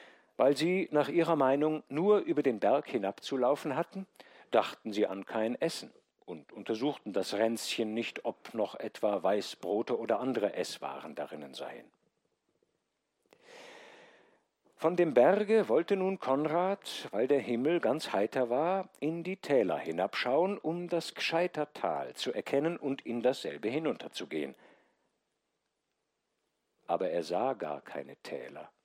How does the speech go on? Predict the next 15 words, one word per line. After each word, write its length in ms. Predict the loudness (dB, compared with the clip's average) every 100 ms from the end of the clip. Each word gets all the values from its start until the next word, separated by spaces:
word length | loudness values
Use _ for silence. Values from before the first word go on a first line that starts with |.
| _ _ _ _ _ _ _ _ _ _ -20 -20 -8
Es 160 | -4 2
war 160 | 2
nicht, 320 | 4 0 -4 -16 -20 -20 -2
als 200 | 0 0
ob 180 | -2 -2
sie 140 | 0
sich 240 | 0 -2 -2
auf 180 | -4
einem 300 | -2 -4 -4
Berge 420 | 0 0 0 -2 0
befänden, 680 | -2 -2 -4 -4 -8 -10 -6
von 260 | -4 -4
dem 260 | -2 -2 0
man 240 | -4 -4
hinabsieht, 880 | -6 -4 0 -2 -4 -10 -10 -10 -12